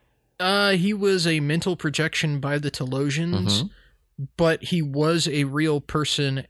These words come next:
Speaker 1: at the Starbase, because when we first saw him at the Starbase, it was really him. It was only when he was on the shuttle with Kirk and on the Enterprise that he was the illusion.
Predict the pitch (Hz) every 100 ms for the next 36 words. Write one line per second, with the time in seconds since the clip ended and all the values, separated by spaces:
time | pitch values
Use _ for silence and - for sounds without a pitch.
0 | - 135 139 - - 131 - 143 143 127
1 | 113 - 156 143 147 147 131 - - 226
2 | 240 - 151 135 127 135 - 131 127 131
3 | 127 127 131 143 131 139 143 127 - -
4 | - - 147 151 151 156 151 139 143 139
5 | 147 143 135 135 127 - 151 143 135 -
6 | - 139 - 127 127 120 135 135 - 120
7 | 120 123 - 123 - 139 131 127 123 123
8 | 135 127 107 131